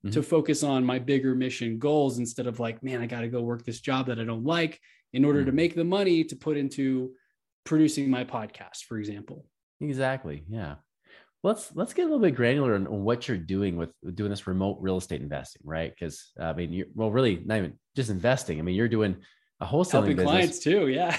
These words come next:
Speaker 1: <laughs>
Speaker 2: Yeah. I mean, you're doing that too, but I mean, you're doing this, uh, you're running a whole business completely, uh, in, in another state, right? In another area altogether. And Texas is a big state. You could be in the same state and still feel like you're in another state, right?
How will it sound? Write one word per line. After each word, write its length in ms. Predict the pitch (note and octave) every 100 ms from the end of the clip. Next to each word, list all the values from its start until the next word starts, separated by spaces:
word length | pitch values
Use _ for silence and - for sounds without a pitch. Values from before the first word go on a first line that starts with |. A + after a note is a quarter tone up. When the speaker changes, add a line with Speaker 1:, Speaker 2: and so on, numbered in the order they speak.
| -
Speaker 1:
<laughs> 120 | -
Speaker 2:
Yeah. 280 | - E3+ G#2+
I 60 | B2+
mean, 340 | C3 C3+ D3+
you're 120 | C#3+
doing 140 | C#3+ C#3
that 180 | B2+ A#2+
too, 240 | F3 G2
but 280 | E2+ G#2+ - - - _
I 60 | A#2
mean, 120 | A#2
you're 80 | C3+
doing 180 | D3+ D3
this, 240 | B2+ - -
uh, 80 | -
you're 120 | B2+
running 220 | B2 E3+ B2+
a 60 |
whole 160 | B2 A#2
business 320 | A#2 A#2+ G2+
completely, 720 | A#2 - - F#3+ - E2+ E2 - _ A2+
uh, 200 | G2 F2
in, 100 | A2+
in 180 | A2 A#2+
another 300 | A2+ A#2 G#2+
state, 480 | - - - - - _ _ E2
right? 220 | E2 G2
In 60 | G#2+ G2+
another 300 | B2 E3 -
area 360 | G2 A2+ F2
altogether. 640 | D#2 F2+ D#2+ F#2 F2 C#2 - _
And 160 | A#2 G2
Texas 380 | D#3 F#3+ C3 G#2+
is 100 | F#2+
a 60 |
big 180 | G2+ F2+
state. 300 | - A2 D2
You 100 | A#2+
could 100 | D#3+
be 60 | C#3+
in 80 |
the 60 | -
same 240 | - G#2+
state 280 | - - G#2
and 80 | -
still 140 | - A#2+
feel 120 | G2+
like 160 | F2+ F#2+
you're 60 |
in 60 | E2+
another 200 | F2+ D2+
state, 400 | - G#2+ D2 -
right? 300 | D#2 E2+